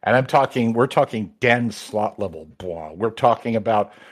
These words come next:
"Oh my God, this guy is called the War Doctor" level blah. It is a big, big moment in Savage Dragon continuity. And if you don't really read it closely,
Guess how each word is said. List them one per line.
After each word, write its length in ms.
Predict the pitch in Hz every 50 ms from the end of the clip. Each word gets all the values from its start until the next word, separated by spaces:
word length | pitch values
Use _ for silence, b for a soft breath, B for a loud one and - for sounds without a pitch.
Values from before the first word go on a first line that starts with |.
| B B B -
"Oh 120 | 127 127
my 200 | 123 120 113 110
God, 420 | 107 - 120 110 107 98 95 87 - -
this 260 | - 101 110 120 -
guy 260 | - - 110 104 101
is 160 | 95 95 -
called 340 | - - - 104 98 87 85
the 100 | 98 98
War 320 | 95 87 90 98 107 110 104
Doctor" 500 | 104 95 82 80 - - - 90 80 - -
level 260 | 98 90 80 80 78
blah. 520 | 73 76 78 - 82 80 78 73 73 76 73 -
It 140 | - 104 104
is 220 | 113 107 104 -
a 140 | 95 90 85 73 - _ -
big, 560 | - 113 117 110 107 107 107 98 104 104 - b b b b b b b b b 95 87
big 240 | - 135 147 127 110
moment 640 | 113 127 147 170 139 110 92 82 82 - - - - _ _ _
in 180 | - 104 104 98
Savage 440 | - - 113 98 92 95 85 - -
Dragon 400 | - 101 92 90 82 85 85 85
continuity. 760 | - - 92 85 - 90 98 95 82 80 73 73 69 - _ b b b b b b b b b b b b b -
And 320 | 113 107 101 95 95 85 -
if 500 | - 127 135 156 160 156 - - - -
you 400 | - 107 117 123 120 113 107 104 - _ -
don't 440 | 117 117 131 147 151 - - - - - - _ _ _ _ _ _ _ _ _ _ _ _ _ -
really 640 | 104 101 101 113 131 156 156 156 151 143 147 139 127
read 360 | 107 95 120 139 143 139 123
it 160 | 120 - -
closely, 840 | - - - 156 143 123 - - - - - 80 78 90 110 123